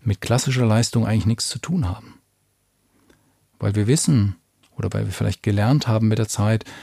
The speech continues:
dass es bewusstes Dasein der grö-, den größten Unterschied bei unseren Kindern macht. Und wir dann vielleicht aber auch eine Reaktion bekommen, die, wo unser soziales Umfeld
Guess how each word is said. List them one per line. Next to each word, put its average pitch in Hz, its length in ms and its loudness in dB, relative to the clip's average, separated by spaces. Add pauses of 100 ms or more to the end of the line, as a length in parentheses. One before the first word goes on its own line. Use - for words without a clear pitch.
(100)
dass - 200 -6
es - 240 -4
bewusstes 117 640 -2
Dasein 110 640 6
der 117 100 0
grö-, 110 180 -2
den 107 140 0
größten 123 340 0
Unterschied 135 300 -2
bei 131 80 -2
unseren 117 240 0
Kindern 135 280 0
macht. 143 340 -6 (720)
Und 107 500 2 (100)
wir 107 120 2
dann 120 220 4
vielleicht 131 300 2
aber 113 140 2
auch 123 120 -2
eine 131 140 4
Reaktion 113 440 2
bekommen, 110 420 0
die, 104 300 -2 (640)
wo 107 160 2
unser 110 200 2
soziales 107 420 0
Umfeld 117 480 -2